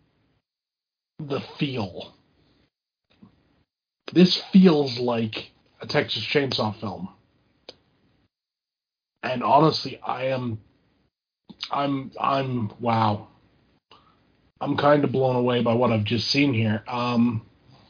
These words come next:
so yeah, if anyone happens to hear this who has, like, uh,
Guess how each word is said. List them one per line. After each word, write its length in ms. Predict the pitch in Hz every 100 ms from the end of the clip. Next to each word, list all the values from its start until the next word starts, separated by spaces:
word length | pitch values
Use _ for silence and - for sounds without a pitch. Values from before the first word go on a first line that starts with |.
| _ - - - - - - -
so 120 | 170
yeah, 200 | 147 175
if 280 | 165 139 147
anyone 380 | 147 165 170 151
happens 560 | - 160 180 165 160
to 100 | - 123
hear 260 | 127 165
this 260 | 165 165 -
who 240 | 143 127
has, 640 | 107 131 131 127 120 117 120
like, 280 | 117 113
uh, 580 | 123 113 113 113 113 110